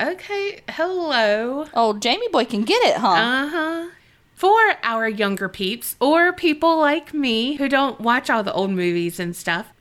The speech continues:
Speaker 1: I'm gonna talk about James Dean for a minute and, you know, like, give you the Donapedia version of him and his career.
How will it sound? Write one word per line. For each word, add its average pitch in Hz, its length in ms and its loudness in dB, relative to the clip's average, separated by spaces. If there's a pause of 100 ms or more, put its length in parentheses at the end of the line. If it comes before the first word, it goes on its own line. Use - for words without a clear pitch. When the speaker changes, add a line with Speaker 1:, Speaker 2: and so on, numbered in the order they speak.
Speaker 1:
I'm 262 120 -2
gonna 359 160 0
talk 285 240 -2
about 294 240 0
James 233 340 -2
Dean 220 440 -4 (100)
for 214 580 0
a 202 80 0
minute 175 480 -2
and, 240 180 0
you 302 140 0
know, 285 220 2
like, 233 180 -4
give 294 180 0
you 285 140 0
the 202 140 -2
Donapedia 277 760 0
version 285 520 0
of 208 220 -2
him 269 420 -4 (100)
and 208 380 -2
his 196 240 -4
career. - 500 -10